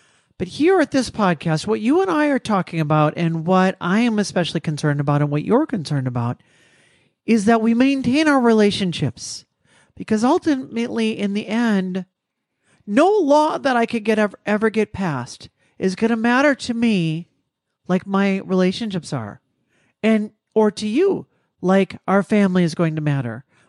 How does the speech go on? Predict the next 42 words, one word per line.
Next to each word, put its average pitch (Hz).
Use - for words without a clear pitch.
or 196
the 185
people 208
that 208
we 202
care 196
about 156
is 160
going 160
to 151
matter. 135
And 202
so 202
both 202
are 226
important. 185
But -
if 202
we 240
don't 392
learn 330
how 269
to 277
get 269
along 285
with -
the 226
people 285
that 254
we 233
disagree 247
with, 131
if 269
we 302
turn 392
everything 294
into 233
a 202
political 262
issue 180
and 233
then 277